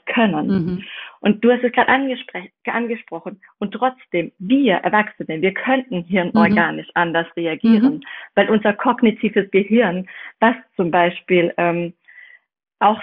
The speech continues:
Speaker 1: für die Beherrschung so aggressiver Impulse, ne, dass wir zum Beispiel laut werden, dass wir vielleicht Dinge sagen, die uns später laut,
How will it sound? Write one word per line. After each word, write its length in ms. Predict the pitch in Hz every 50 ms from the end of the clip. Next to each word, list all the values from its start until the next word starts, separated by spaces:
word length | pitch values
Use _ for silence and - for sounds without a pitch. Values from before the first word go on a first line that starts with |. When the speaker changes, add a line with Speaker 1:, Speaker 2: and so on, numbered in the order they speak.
| - -
Speaker 1:
für 140 | - 196 -
die 100 | 180 185
Beherrschung 600 | - 180 190 247 233 240 240 - - 190 202 190
so 80 | - -
aggressiver 540 | - 208 - - 196 190 - 208 196 - 180
Impulse, 480 | 175 175 - - 254 254 226 - -
ne, 100 | 190 240 233
dass 160 | 180 185 185
wir 120 | 180 175
zum 80 | - 190
Beispiel 260 | 185 185 190 196 180
laut 420 | 185 185 190 196 220 262 254 - _
werden, 200 | 165 165 160 165 160
dass 120 | 175 170 _
wir 100 | 180 180
vielleicht 300 | - 175 196 208 _ -
Dinge 240 | 233 240 262 277 254
sagen, 220 | - 175 170 175 170
die 100 | - 175
uns 120 | 180 208 -
später 280 | - - 180 - 196
laut, 260 | 185 196 208 226 220